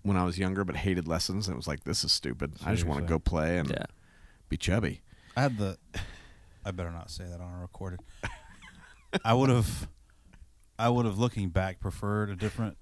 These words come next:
Speaker 2: piano inf-, informa-, uh, w-, way of explaining piano to me. I took pi-, I took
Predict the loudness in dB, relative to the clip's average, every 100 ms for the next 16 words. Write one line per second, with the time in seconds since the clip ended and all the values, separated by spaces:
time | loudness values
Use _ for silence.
0 | -2 0 0 0 -2 -4 -10 -18 -16 -16
1 | -16 -18 -18 -20 -4 0 0 -4 -4 -2
2 | -2 -4 -6 -6 -8 -6 -8 -6 -2 0
3 | -2 -4 -8 -8 -4 -2 0 0 -2 -2
4 | -2 0 0 0 -2 -10 -20 -20 -8 0
5 | 0 0 -6 -6 -4 -4